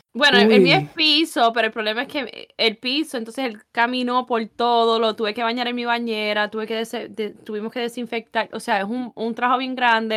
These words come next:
Speaker 1: Después mi jevo tan espectacular usó un vaso que yo le dije, "Fine".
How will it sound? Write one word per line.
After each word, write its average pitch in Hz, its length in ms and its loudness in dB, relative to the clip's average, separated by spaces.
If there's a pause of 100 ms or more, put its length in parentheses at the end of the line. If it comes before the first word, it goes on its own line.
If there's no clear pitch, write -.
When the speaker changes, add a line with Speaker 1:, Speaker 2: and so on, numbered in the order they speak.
Speaker 1:
Después 226 280 -4
mi 240 240 -2
jevo 233 460 2
tan 196 300 0
espectacular 220 880 0
usó 214 240 -6
un 214 80 -8
vaso 214 220 -2
que 262 80 -6
yo 254 60 -2
le 277 100 0
dije, 294 200 -6
"Fine". 233 440 0